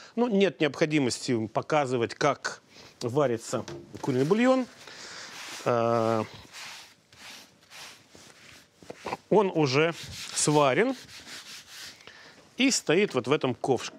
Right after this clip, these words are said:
ковше. Вот, э, обычный, м, куриный бульон. Сейчас помидоры чуть-чуть прогреются со специями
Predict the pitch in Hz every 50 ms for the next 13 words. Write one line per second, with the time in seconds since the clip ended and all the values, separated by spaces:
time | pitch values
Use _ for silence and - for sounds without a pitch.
0 | - _ - 123 - - - - 147 113 131 - - - - - - - - _
1 | _ _ _ _ _ _ - - - - - - - - - _ _ _ 131 143
2 | 208 247 - - 160 131 107 - 113 120 127 185 208 - - - 180 160 151 147
3 | 143 139 131 127 117 120 117 - - 143 135 131 120 113 107 107 110 110 117 160
4 | 208 247 262 247 - - - - - - - - - - - - - - - -
5 | - - - - - - - 190 175 - - 196 147 - - - - - _ _
6 | - _ _ _ _ 170 160 180 180 180 185 151 127 - - - 208 175 - -
7 | 208 - - - 165 160 156 151 170 180 165 147 131 117 - - 123 - 156 135
8 | - - - 202 185 170 - - 147 127 120 117 110 98 95